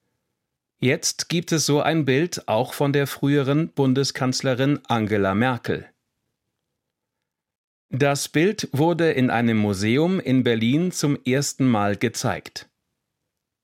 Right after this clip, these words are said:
Merkel hat auf dem Bild ein leuchtend blaues Sakko an. Sie steht neben einem Schreibtisch. Viele Leute finden,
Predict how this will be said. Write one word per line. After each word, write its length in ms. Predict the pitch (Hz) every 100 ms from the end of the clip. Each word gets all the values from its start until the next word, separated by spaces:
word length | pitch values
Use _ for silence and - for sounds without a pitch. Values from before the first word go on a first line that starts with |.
| _ _ _ _ _ _ _ _
Merkel 640 | - 120 123 156 180 196 156
hat 260 | 170 -
auf 220 | - 131 -
dem 240 | 135 120
Bild 440 | 120 151 175 -
ein 200 | - 131
leuchtend 580 | 123 117 156 - 135 127
blaues 380 | 117 110 113 107
Sakko 380 | 123 123 123 95
an. 280 | 82 76 - _ _ _ _ _ _ _ _ _ _ _ _ -
Sie 220 | 123 139
steht 380 | - 175 175 143
neben 320 | 143 139 139
einem 260 | 120 123
Schreibtisch. 800 | 117 - 139 135 - - - - _ _ _ _ _ _ _ _ _ _ _ _ _ _ _ _ _ -
Viele 360 | - 165 190
Leute 380 | 190 139 139 170
finden, 560 | 151 151 147 143 170